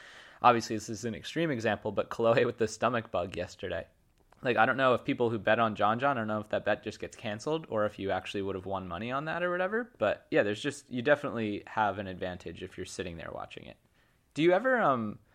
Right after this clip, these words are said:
do you ever think that there's, like, a butterfly effect? Because I stayed up till four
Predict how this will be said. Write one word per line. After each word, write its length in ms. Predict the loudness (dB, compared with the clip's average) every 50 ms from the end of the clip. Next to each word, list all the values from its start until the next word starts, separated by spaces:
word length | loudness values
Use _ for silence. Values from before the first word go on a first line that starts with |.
| _ _ _ _ _ _
do 80 | -4 0
you 80 | 0
ever 80 | 0 0
think 240 | 0 0 -4 0 0
that 120 | 0 2
there's, 180 | 2 2 2 2
like, 140 | 2 2 0
a 80 | 0
butterfly 480 | 2 2 2 2 2 2 4 4 4 4
effect? 440 | 4 2 2 0 0 0 -4 -10 -8
Because 360 | -6 -2 0 0 0 0 -4 -12 _ _ _ _ -20 _ _ _ _
I 160 | 6 6 6
stayed 300 | 6 2 0 0 2 4
up 200 | 4 2 2 0
till 140 | -2 -2 -2
four 600 | -2 -4 -4 -2 2 4 4 4 4 2 -4 -8